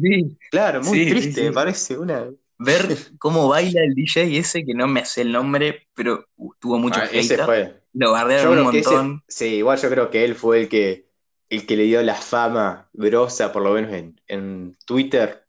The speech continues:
Speaker 2: a la Breche. O sea, era todo
Speaker 1: Pasa
Speaker 2: día
Speaker 1: que
Speaker 2: era
Speaker 1: la Breche era, ya era conocida, y con él
Speaker 2: Sí,
Speaker 1: se subió
Speaker 2: obviamente.
Speaker 1: mucho más.
Speaker 2: Sí, o sea, por lo menos en, se hizo un meme, <laughs> por así decirlo.
Speaker 1: Sí, sí, sí.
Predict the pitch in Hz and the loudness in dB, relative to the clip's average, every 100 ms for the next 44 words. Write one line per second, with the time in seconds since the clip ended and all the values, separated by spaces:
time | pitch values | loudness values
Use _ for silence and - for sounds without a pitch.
0 | - 87 82 87 110 95 - - _ _ | -8 -6 -4 -2 -2 -2 -6 -16 _ _
1 | _ _ _ 90 87 101 98 92 - 104 | _ _ _ -8 -4 -2 0 -2 -4 -2
2 | 113 135 123 117 113 110 131 202 151 139 | 0 2 4 4 2 0 0 0 0 -2
3 | - _ _ - 143 175 147 123 113 110 | -6 _ _ -2 0 2 0 0 -2 -2
4 | 123 113 104 - 113 110 - 101 110 160 | -2 -2 -2 -6 -6 -4 -2 -2 -2 0
5 | 202 139 - _ _ - 135 160 98 127 | 0 0 -4 _ _ -4 0 2 2 2
6 | 127 - 110 143 160 - - _ _ - | 2 0 0 0 -2 -6 -14 _ _ -2
7 | 190 208 90 - 110 87 101 107 165 156 | 0 2 0 -2 -2 -2 -2 0 2 0
8 | 117 101 95 - _ - 123 127 113 135 | 0 -4 -10 -14 _ -8 -4 -2 0 0
9 | 135 107 95 - _ _ _ - - - | 0 -4 -8 -12 _ _ _ -20 -20 -20
10 | _ _ 113 107 113 107 110 101 101 _ | _ _ -2 -2 -2 -2 -2 -2 -6 _
11 | _ _ - 123 117 113 110 110 107 | _ _ -12 -4 -2 -2 -4 -8 -8